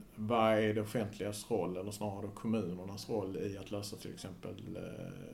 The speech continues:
frågan vid laddning, vid boendeparkering på gator och liknande? Hur kommer det att se ut? Det finns ju en massa tekniska lösningar som har varit upp på bordet under ganska lång tid. Men där är ju en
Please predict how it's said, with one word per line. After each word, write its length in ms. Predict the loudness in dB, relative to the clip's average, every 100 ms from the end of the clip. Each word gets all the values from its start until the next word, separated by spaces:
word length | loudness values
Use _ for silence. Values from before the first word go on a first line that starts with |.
| -10 -10 -10 -12 -12 -8
frågan 360 | 0 2 2
vid 100 | 0
laddning, 480 | 2 2 0 -6 -8
vid 280 | -8 -8 -8
boendeparkering 880 | -10 -6 2 2 2 -2 -4 -4 -4
på 60 | -2
gator 400 | -2 -4 -6 -8
och 120 | -6
liknande? 380 | -8 -8 -8 -8 -6
Hur 280 | -6 -8
kommer 240 | -2 0 2
det 320 | 0 -4 -6
att 60 | -4
se 120 | -4
ut? 320 | -4 -8 -6
Det 60 | -4
finns 360 | 0 0 0 0
ju 140 | 2
en 80 | 2
massa 260 | 0 -2
tekniska 380 | -4 -6 -6 -2
lösningar 340 | 0 0 -4 -8
som 120 | -8
har 80 | -8
varit 100 | -8
upp 140 | -8
på 120 | -4
bordet 280 | -4 -4 -6
under 160 | -8 -8
ganska 260 | -8 -6
lång 160 | -6 -8
tid. 280 | -8 -8 -10 -14 -20 -20 -20 -20 -20 -20 -16 -8
Men 540 | -4 -4 -6 -8 -8
där 280 | -4 0 2
är 80 | 2
ju 60 | 2
en 340 | 2 -2